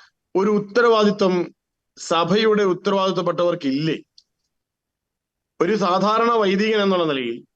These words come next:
യ-, ഞാൻ വിശ്വസിക്കുന്ന, ഞാൻ അംഗമായിരിക്കുന്ന എന്റെ കത്തോലിക്ക സഭ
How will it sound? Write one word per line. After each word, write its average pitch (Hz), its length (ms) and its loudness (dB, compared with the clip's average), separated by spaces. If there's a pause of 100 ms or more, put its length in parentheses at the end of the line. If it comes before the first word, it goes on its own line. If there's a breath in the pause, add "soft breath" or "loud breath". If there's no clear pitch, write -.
(960 soft breath)
യ-, 147 240 2
ഞാൻ 160 340 2
വിശ്വസിക്കുന്ന, 202 840 2 (120)
ഞാൻ 160 220 2
അംഗമായിരിക്കുന്ന 185 1000 0 (760)
എന്റെ 202 300 2
കത്തോലിക്ക 196 680 0
സഭ 151 340 -4